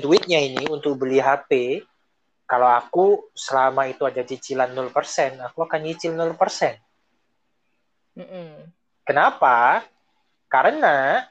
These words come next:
Speaker 1: eh, misalnya nih, iPhone kan punya, eh, lima belas juta ya. Kalian punya duit lima belas juta untuk beli iPhone. Kalau
Speaker 2: Mm-mm.
Speaker 1: aku, aku akan nyicil, ya kan?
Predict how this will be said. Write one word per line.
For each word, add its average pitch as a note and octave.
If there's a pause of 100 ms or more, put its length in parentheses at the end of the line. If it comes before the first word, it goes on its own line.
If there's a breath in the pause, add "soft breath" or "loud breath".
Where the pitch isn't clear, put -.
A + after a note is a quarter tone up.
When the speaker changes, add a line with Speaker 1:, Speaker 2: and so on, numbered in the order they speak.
Speaker 1:
eh, C#3+
misalnya G#3+
nih, C3 (320)
iPhone E3
kan F#3+
punya, E3+ (640)
eh, C3
lima C3+
belas C3
juta C#3+
ya. B2
Kalian C#3
punya C#3+
duit C3
lima C3+
belas B2
juta C#3+
untuk B2+
beli B2
iPhone. A#2+ (720)
Kalau D3+
Speaker 2:
Mm-mm. F#3
Speaker 1:
aku, C3
aku D#3+
akan F3+
nyicil, F3 (400)
ya C3+
kan? B2